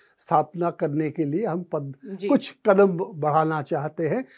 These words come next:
Speaker 1: हम कुछ ये पेश कर रहे हैं कि इसके आधार पे शांति
Speaker 2: ऐसे,
Speaker 1: हो सकता
Speaker 2: ऐसा कोई
Speaker 1: है।
Speaker 2: डायलॉग होता दिखाई नहीं दे
Speaker 1: तो
Speaker 2: रहा है।
Speaker 1: इस पे दिक्कत की बात दूसरों के लिए ये है कि कोई भी इस पे अगुवाई करेगा, वो अमेरिका और नेटो की जो देश है,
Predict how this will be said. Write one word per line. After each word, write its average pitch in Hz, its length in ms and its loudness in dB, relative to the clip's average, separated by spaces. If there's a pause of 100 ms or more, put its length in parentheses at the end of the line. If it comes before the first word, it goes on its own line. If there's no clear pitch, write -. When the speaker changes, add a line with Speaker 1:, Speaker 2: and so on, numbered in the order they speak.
(200)
Speaker 1:
हम 214 160 4
कुछ 196 280 0
ये 196 500 10
पेश 170 260 4
कर 160 200 -2
रहे 147 200 -2
हैं 190 180 -6
कि 208 100 -6
इसके 185 300 -2
आधार 143 340 0
पे 190 140 -6
शांति 143 340 -2
Speaker 2:
ऐसे, 139 120 4
Speaker 1:
हो 135 100 2
सकता 214 120 0
Speaker 2:
ऐसा 233 180 0
कोई 254 100 -2
Speaker 1:
है। 247 60 -2
Speaker 2:
डायलॉग 202 340 2
होता 190 280 -6
दिखाई 170 340 -8
नहीं 156 140 -14
दे 139 160 -12
Speaker 1:
तो 135 120 -6
Speaker 2:
रहा - 80 -12
है। - 80 -18
Speaker 1:
इस - 180 -6
पे 302 420 4 (320)
दिक्कत 220 540 0
की 226 180 -2
बात 185 360 2 (360)
दूसरों 175 400 -2
के 180 120 -2
लिए 165 240 2
ये 160 220 4
है 120 280 -8 (320)
कि 214 80 -4
कोई 269 400 4
भी 247 140 4
इस - 140 0
पे 247 120 2
अगुवाई 180 460 4
करेगा, 175 560 0 (320)
वो 240 80 4
अमेरिका 196 600 0
और 190 460 -2
नेटो 170 500 2
की 208 220 -6
जो 170 280 -2
देश 156 440 2
है, 170 200 -6